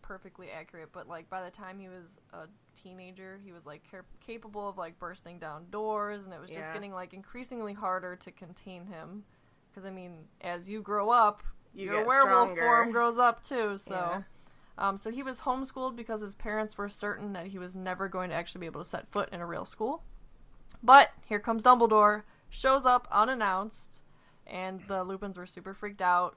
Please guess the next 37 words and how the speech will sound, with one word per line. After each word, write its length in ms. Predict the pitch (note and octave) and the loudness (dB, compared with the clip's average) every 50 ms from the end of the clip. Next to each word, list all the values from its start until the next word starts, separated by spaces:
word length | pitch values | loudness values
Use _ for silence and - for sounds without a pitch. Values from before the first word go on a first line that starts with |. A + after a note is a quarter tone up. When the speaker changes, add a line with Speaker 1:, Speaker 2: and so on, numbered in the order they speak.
| _ | _
Speaker 1:
'cause 120 | _ - - | _ -20 -18
they 80 | F3+ | -12
probably 260 | F3+ - F3 E3 E3+ | -10 -8 -8 -8 -8
were 100 | F3+ E3 | -10 -10
like, 280 | D#3+ D3 B2+ C#3 E3+ - | -8 -8 -10 -10 -10 -14
"Whoa, 460 | G#3+ A3 - C#3 C#3 C3+ C3+ - A#3+ A#3+ | -12 -8 -8 -6 -6 -6 -8 -10 -12 -12
you're 80 | A#3 | -12
not 120 | A#3 A#3 A#3 | -12 -12 -10
supposed 180 | - A3+ A#3 - | -10 -12 -10 -8
to 60 | A3+ | -6
know 120 | A3 A3 | -6 -4
this 120 | A3 A3 - | -6 -6 -4
stuff 180 | G#3+ G#3+ G#3 | -6 -6 -4
about 180 | G#3+ G3 G3 F#3+ | -4 -4 -4 -4
our 100 | F#3+ G#3 | -6 -8
son." 360 | G#3 - A3 G#3+ G3+ G3+ G3 | -6 -4 -4 -2 -2 -2 -4
But 180 | G3 G3 F#3+ - | -6 -4 0 4
five 180 | G#3+ G#3+ G#3+ G#3+ | 4 4 4 2
minutes 280 | A3 G#3+ G#3+ G#3 - | -2 -6 -6 -6 -6
later, 320 | G#3 G#3+ G#3 G#3 G#3 G#3 G#3 | -6 -6 -4 -4 -4 -4 -4
he 200 | G#3 - G#3+ G3 | -6 -10 -12 -12
was 160 | G3 G3+ G3 | -12 -12 -12
eating 260 | - G#3+ G#3+ G#3+ G#3 | -12 -12 -10 -10 -10
crumpets 480 | G#3+ - D4 D4+ D4+ - D4 D4 D4 - - | -8 -6 -6 -6 -6 -6 -10 -12 -12 -14 -16
and 120 | - G#3 G#3+ | -14 -14 -12
playing 320 | - G#3 F#3+ F#3+ F#3 F#3 | -12 -12 -12 -12 -10 -6
gobstones 580 | G3 G#3 G#3+ A3 G#3+ G#3+ - G#3+ G#3+ G#3 G#3 G#3+ | -4 -2 -2 -2 -4 -6 -10 -10 -8 -8 -10 -10
with 120 | G3+ F#3 - | -12 -14 -14
Remus 280 | D#3+ E3+ D#3+ E3+ F3+ - | -14 -14 -14 -16 -18 -16
by 220 | - - C#3+ D#3+ | -14 -14 -12 -12
the 80 | D#3 D3+ | -12 -12
fire. 400 | - - - - - B3 B3 A#3 - | -12 -12 -12 -10 -12 -12 -14 -14 -18
Speaker 2:
Ah, 220 | - - - - - - | -20 -20 -20 -20 -20 -20
crumpets 400 | - - - G3 E3 - A#3 - | -18 -12 -10 -10 -10 -10 -12 -14
are 100 | D#4 D#4 | -14 -14
so 280 | C4+ - - D#3+ D3+ C#3+ A#2 | -14 -14 -14 -14 -14 -14 -14
good. 260 | - B2 B2+ D3 G3+ | -14 -14 -14 -14 -14